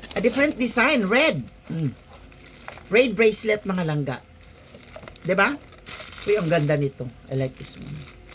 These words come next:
Red. Uh, Invicta. Nakalagay dyan, Invicta. Kasi under siya ng Invicta talaga. Di ba? So, look at the quality. Oh, Perry Ellis. No? Kaya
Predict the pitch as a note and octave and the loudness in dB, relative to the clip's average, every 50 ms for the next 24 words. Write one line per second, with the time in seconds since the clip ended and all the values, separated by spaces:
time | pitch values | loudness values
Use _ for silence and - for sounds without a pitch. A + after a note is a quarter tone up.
0 | - - - - - - - - - - - - - - - D#3+ G3+ G#3 F#3+ D#3 | -20 -20 -20 -20 -20 -20 -20 -20 -20 -18 -18 -18 -16 -8 2 4 6 6 6 4
1 | A#2+ - - - - - D#3 E3 - A3 A3 A3 F#3+ C4 C4+ - - - G3+ D#3+ | 0 -4 -10 -12 -4 0 0 2 4 4 4 4 4 2 0 -2 -2 0 0 0
2 | C#3 - C#3 - - - A3 A#3+ B3+ B3 C4+ C4+ B3 A3 C4 C4 A#3+ G3+ A3+ G3+ | 0 -4 -8 -10 -2 0 2 4 4 6 6 6 6 6 6 4 4 2 -2 0
3 | F3+ G3 G3 - - E3+ F3+ G3 - B3+ - G#3+ G#3+ G#3+ G#3+ G#3+ G#3 G3 G#3 G3 | 0 0 -2 -2 -8 -8 -6 -4 -4 0 0 2 2 2 2 2 2 2 0 -2
4 | F3+ F3 E3+ D3+ D#3+ D3+ C#3 B2 D3 C#3+ - - C#3+ C#3 - - A#2+ B2 A2+ A2+ | -2 -4 -6 -2 -2 -2 0 0 -4 -8 -6 -8 -8 -8 -6 -8 -10 -8 -8 -10
5 | - - - - - - - - - - - - - - - - - E3 D3+ E3+ | -10 -12 -12 -12 -14 -16 -16 -20 -20 -20 -20 -20 -20 -20 -20 -6 -4 -2 2 2
6 | F3 G3+ B3+ - A#3+ A3+ B3+ C4 - C#4 C#4+ - A3 - - F3 D#3+ D#3 D3 D3 | 2 2 2 0 2 2 2 2 2 -2 -2 -2 -6 -4 -2 -2 0 0 0 -2
7 | - - - D#3 C3+ - - - - - - - - - E3+ F#3 - - - - | -6 -8 -10 -12 -12 -12 -14 -20 -20 -20 -20 -16 -10 -10 -10 -10 -10 -14 -20 -16
8 | - - A3 A#3+ B3+ B3+ C4 A#3+ F#3 G3 F#3 F3 F3 D#3+ C3+ - - - - - | -4 0 2 2 4 2 2 0 0 0 0 0 -2 -6 -8 -8 -12 -18 -20 -20
9 | - - - - - - - - - - - - G#3 A#3+ D4 F#4+ G4 - - - | -20 -20 -20 -20 -20 -20 -20 -20 -18 -18 -10 -2 0 0 0 0 -4 -12 -20 -20
10 | - - - - - - - - G#3+ C4 C4+ | -20 -20 -20 -20 -20 -10 2 6 6 6 6